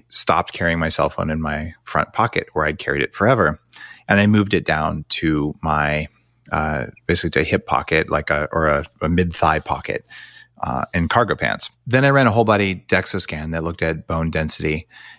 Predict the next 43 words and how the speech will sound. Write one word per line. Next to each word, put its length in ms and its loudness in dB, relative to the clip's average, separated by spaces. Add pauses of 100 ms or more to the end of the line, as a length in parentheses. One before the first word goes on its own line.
And 160 0
we 100 4
found 280 4
that 340 0 (260)
that 320 0
part 280 4
of 200 0
my 180 2
right 480 0
leg 480 -2 (160)
near 160 0
the 100 0
femur 560 2
where 180 0
my, 200 0 (380)
my 180 -4
phone 320 2
sits 440 -2
was 160 -2
ten 260 0
percent 400 2
less 340 0
dense 760 -2
than 160 0
my 120 0
left 280 -2
leg, 240 -2
which 160 -2
is 100 -4
my 140 0
non-dominant 720 -2
leg. 240 0 (720)
So 160 -4
we 160 4
know 260 6
that 140 -2
there's 160 0
a 60 0
mitochondrial 840 -2
E 140 -6
M 140 -2
F, 340 0 (600)
uh, 200 -2